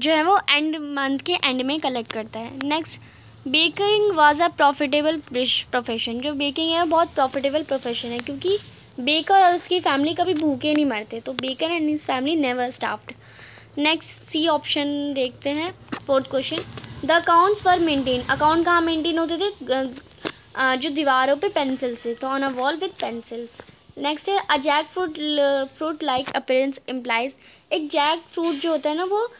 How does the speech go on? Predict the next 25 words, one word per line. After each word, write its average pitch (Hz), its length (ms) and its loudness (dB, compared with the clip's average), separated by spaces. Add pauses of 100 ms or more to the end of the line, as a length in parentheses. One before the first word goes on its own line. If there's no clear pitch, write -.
(200)
एक 349 120 -4
प्लम 339 320 2
बॉडी 285 280 2
पर्सन 233 380 -4
होता 214 200 -10
है, 226 80 -4
ये 285 180 -6
कंपेयर 285 460 2
करा 240 200 -2
गया 233 140 -8
है। 240 80 -12 (360)
But 311 160 0
यहाँ 330 180 4
पे 370 140 0
बोला 339 220 2
गया 381 160 0
फैट, 285 400 2 (360)
ऐसा 302 300 4
मोटापा 320 520 4
जो 349 140 0
कि 349 120 2
प्लम 349 360 2
बॉडी 311 260 2
ना 277 100 0
हो, 233 220 -6